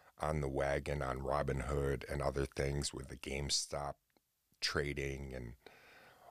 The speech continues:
all this stuff that happened. But, uh, yeah, I, I didn't even get involved.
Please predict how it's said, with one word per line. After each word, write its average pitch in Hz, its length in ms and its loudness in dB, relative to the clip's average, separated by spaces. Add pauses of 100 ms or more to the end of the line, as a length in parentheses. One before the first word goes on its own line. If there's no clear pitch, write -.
(120)
all 69 160 4
this - 540 2 (1080)
stuff - 380 0
that 64 120 -10
happened. 67 540 -6
But, 67 180 0
uh, 67 240 -4 (420)
yeah, 80 260 4
I, 80 300 2 (200)
I 82 120 4
didn't 73 240 0
even 69 360 -2
get - 160 -4
involved. 67 640 2